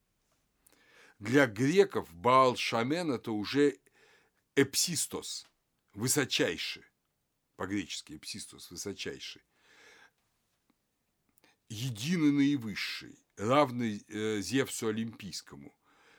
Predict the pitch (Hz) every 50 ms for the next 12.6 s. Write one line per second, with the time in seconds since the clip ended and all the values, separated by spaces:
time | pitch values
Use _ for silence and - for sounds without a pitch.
0 | _ - 98 101 87 85 107 143 185 190 165 117 85 95 101 - - - 123 113
1 | 104 101 98 92 87 - - 107 113 117 110 - 113 101 85 - - - - -
2 | 92 87 98 98 95 85 - 104 98 95 98 95 80 78 73 - - - 90 90
3 | 90 95 95 95 90 78 - - - 92 85 - - 107 95 87 85 82 78 78
4 | - 104 98 87 - - - 90 - _ - 107 110 127 139 143 135 127 120 113
5 | _ _ - - - - _ _ _ _ - 87 104 107 117 113 107 92 80 -
6 | 82 76 69 69 67 - - - - _ _ _ _ _ _ _ _ _ _ _
7 | _ _ _ _ _ _ _ _ _ _ _ _ _ _ _ _ _ _ _ _
8 | _ _ _ _ _ _ _ _ _ _ _ _ - - _ _ _ - - 101
9 | 95 120 135 160 160 147 120 123 170 156 127 - - 127 131 135 139 135 123 -
10 | - - - - 113 107 - - - 117 120 127 131 156 175 175 143 113 - -
11 | 110 107 107 110 117 127 120 107 104 101 95 104 107 110 113 104 98 - - 107
12 | 107 120 143 147 147 139 117 - 104 98 95